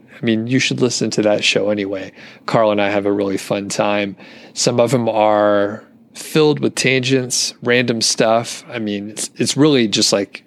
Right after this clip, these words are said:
Carl and I hanging out, and sometimes it gets pretty silly.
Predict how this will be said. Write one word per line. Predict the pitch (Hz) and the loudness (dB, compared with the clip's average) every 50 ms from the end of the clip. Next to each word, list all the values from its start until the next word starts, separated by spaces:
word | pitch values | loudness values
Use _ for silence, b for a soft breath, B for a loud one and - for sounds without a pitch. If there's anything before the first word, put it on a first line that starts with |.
| _ - | _ -4
Carl | - - 113 104 104 | 0 2 2 2 2
and | 101 101 | 2 0
I | 98 98 95 | -2 -2 -4
hanging | 95 - - - 113 107 104 101 98 98 95 | -4 -6 -6 -4 -4 -2 -2 -4 -6 -6 -6
out, | 92 95 101 107 117 - B B B B B B B B B B - | -4 0 0 0 0 -2 B B B B B B B B B B -4
and | - 104 101 98 95 | -2 0 0 0 0
sometimes | - - 110 104 - 110 107 104 110 | 0 0 0 0 0 0 0 0 0
it | 101 | 2
gets | 113 107 - - | 2 2 0 -2
pretty | - - 120 113 110 | -2 -2 0 0 0
silly. | 110 - - 127 123 143 165 185 180 | 0 0 2 2 4 4 2 2 2